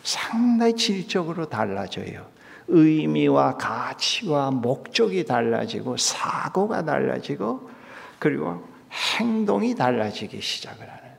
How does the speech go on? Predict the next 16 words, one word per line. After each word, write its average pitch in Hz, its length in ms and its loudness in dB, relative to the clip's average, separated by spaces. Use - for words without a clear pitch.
이제 151 100 -6
그런 135 260 0
게 151 120 0
이제 110 200 -6
질적인 220 760 2
차이가 123 480 2
나요. 95 340 -6
그 208 140 2
질적인 160 720 2
차이가 160 600 6
옥토에 151 540 4
뿌려진 185 560 2
씨라고 160 540 2
얘기할 123 420 0
수가 - 260 -4
있습니다. - 580 -8